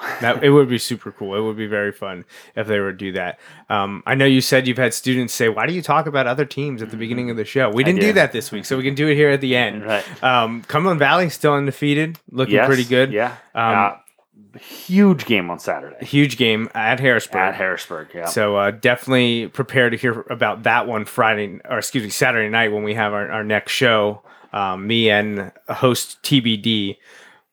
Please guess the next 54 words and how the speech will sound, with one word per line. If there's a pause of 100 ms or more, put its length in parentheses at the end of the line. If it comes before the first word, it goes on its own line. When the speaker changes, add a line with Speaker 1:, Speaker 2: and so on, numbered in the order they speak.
(560)
Speaker 2:
definitely
gonna
bring
up
what
happens
with
Cumberland, (120)
Cumberland
Valley
and
Harrisburg. (560)
Manheim
Township
got
the
win
at
Speaker 1:
Yeah.
Speaker 2:
Springford,
so
they
continue
Speaker 1:
Right.
Speaker 2:
to,
uh,
Speaker 1:
Their,
Speaker 2:
play
really
well.
Speaker 1:
their
only
loss,
I
believe,
is (100)
to
Speaker 2:
To
Speaker 1:
Cumberland
Valley
Speaker 2:
in
week
one.
Speaker 1:
In
week
one,
Speaker 2:
And
it
was
Speaker 1:
right.
Speaker 2:
a
close
game.
Speaker 1:
Yeah.